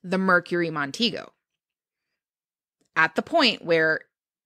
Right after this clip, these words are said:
this man said he recalled hearing voices and, like, seeing a car with headlights behind his car.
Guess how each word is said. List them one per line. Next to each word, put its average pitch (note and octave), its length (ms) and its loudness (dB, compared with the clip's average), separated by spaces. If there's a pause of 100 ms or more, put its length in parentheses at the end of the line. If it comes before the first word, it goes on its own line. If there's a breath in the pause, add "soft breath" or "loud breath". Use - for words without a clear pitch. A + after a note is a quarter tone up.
this F3 240 0
man E3+ 240 0
said F3+ 320 2
he F#3 200 -2
recalled F3 600 0
hearing F3 400 -2
voices D3+ 640 0
and, C#3+ 200 -10
like, D3 160 -6
seeing C#3+ 560 -4
a D3 60 -12
car C3+ 460 -6
with C3+ 220 -12
headlights B2+ 460 -10
behind C3+ 320 -8
his - 80 -10
car. - 200 -12